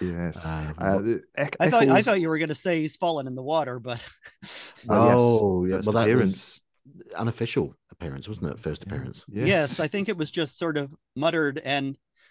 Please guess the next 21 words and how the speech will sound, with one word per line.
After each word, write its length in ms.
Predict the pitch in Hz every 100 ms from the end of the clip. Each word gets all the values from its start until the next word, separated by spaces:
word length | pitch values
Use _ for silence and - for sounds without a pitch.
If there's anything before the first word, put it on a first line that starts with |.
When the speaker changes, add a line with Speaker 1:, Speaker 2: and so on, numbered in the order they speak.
| -
Speaker 3:
'cause 140 | 185
they 120 | 202
recorded 480 | 202 196 233 262 226
Wings 280 | 170 196 185
Over 180 | 190 156
Dagenham 480 | 156 165 160 156 151
and 120 | 143
The 60 | 139
Rent 200 | 143 156
Collectors 420 | 143 139 147 131
on 120 | 123
the 80 | 120
same 260 | - 139 131
evening, 360 | 135 120 113
I 100 | 104
believe. 420 | 101 110 101 95 -
Speaker 2:
Yes, 400 | 90 73 - - _ _ _ -
that's 140 | 76
right. 80 | 139
Speaker 3:
Because, 380 | 135 135 123 -
uh, 240 | 143 143